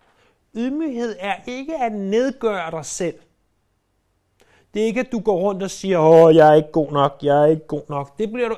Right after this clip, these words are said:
ikke mere ydmyg af. Du bliver ikke mere ydmyg af at, at sige om dig selv, "Åh, jeg kan ikke det, jeg kan ikke det, åh, hvor er jeg ydmyg."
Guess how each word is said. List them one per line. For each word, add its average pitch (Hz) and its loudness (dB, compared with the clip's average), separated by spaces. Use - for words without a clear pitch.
ikke 233 -6
mere 208 -6
ydmyg 214 -8
af. 160 -10
Du 196 -12
bliver 220 -2
ikke 233 -2
mere 240 -4
ydmyg 226 -6
af 185 -6
at, 165 -6
at 151 -16
sige 220 -8
om 196 -8
dig 165 -8
selv, 190 -8
"Åh, 220 0
jeg 208 0
kan 208 -2
ikke 202 -4
det, 202 -2
jeg 196 -4
kan 190 -6
ikke 180 -14
det, 202 -6
åh, 208 -4
hvor 190 -6
er 180 -4
jeg 175 -6
ydmyg." 175 -12